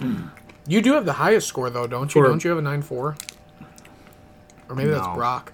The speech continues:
Speaker 3: Brock.
Speaker 2: for a, uh, what you call a gimmick pizza. The,
Speaker 3: Shoulda
Speaker 2: um,
Speaker 3: called it gimmick pizza.
Speaker 2: the barbecue sauce is,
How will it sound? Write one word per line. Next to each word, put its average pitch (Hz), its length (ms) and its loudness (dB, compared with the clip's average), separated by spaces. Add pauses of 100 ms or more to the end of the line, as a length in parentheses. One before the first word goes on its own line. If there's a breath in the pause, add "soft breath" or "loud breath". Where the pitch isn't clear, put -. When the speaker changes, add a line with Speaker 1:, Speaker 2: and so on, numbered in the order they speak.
Speaker 3:
Brock. 90 300 -2 (1300 loud breath)
Speaker 2:
for 131 220 2
a, 113 300 -2
uh, 107 140 -8
what 117 240 -6
you - 60 -14
call 117 200 -2
a 95 120 -4
gimmick 120 600 -4
pizza. 135 360 -2 (1400)
The, 110 260 -4
Speaker 3:
Shoulda 107 220 -2
Speaker 2:
um, 90 60 -6
Speaker 3:
called 101 180 -2
it 90 80 -6
gimmick 90 320 -10
pizza. 90 340 -12 (640 loud breath)
Speaker 2:
the 123 100 -4
barbecue 117 500 -2
sauce 120 400 -2
is, 107 340 -6